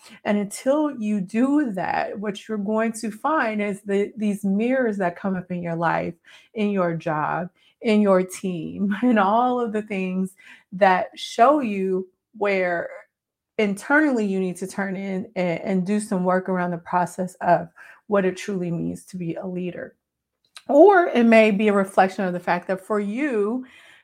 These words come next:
maybe you don't want to be a leader, especially a leader in the capacity that you've been. But either way, these little things that you may be experiencing should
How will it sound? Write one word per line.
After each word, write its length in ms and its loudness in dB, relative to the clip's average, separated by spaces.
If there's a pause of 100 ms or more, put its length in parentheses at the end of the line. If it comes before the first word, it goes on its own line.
(240)
maybe 340 -2
you 100 -2
don't 220 0
want 180 -2
to 60 -6
be 160 -6
a 100 -2
leader, 380 -8
especially 440 -8
a 80 -6
leader 300 -6
in 120 -6
the 80 -8
capacity 520 -8
that 300 -4
you've 160 -12
been. 320 -4
But 100 -8
either 300 -4
way, 400 2
these 480 -10
little 240 -2
things 360 -8
that 160 -4
you 120 -6
may 160 -4
be 120 -4
experiencing 800 -8
should 420 -4